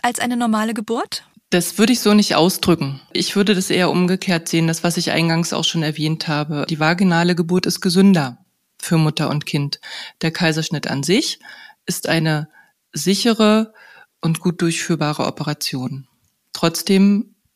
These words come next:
Speaker 2: sollte, wenn möglich, die Frau ihr Kind vaginal zur Welt bringen.
Speaker 1: Warum gesünder? Also welche Vorteile haben Kinder, die normal geboren werden, beziehungsweise welche Nachteile haben Kaiserschnittkinder?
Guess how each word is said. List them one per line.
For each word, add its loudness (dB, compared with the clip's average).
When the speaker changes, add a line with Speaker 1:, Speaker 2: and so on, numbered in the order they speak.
Speaker 2:
sollte, 2
wenn -2
möglich, 0
die -8
Frau -2
ihr -4
Kind -4
vaginal -4
zur -10
Welt -8
bringen. -10
Speaker 1:
Warum 2
gesünder? -2
Also -2
welche -2
Vorteile -2
haben -4
Kinder, -2
die 0
normal 2
geboren -4
werden, -4
beziehungsweise -4
welche -4
Nachteile -2
haben -4
Kaiserschnittkinder? -8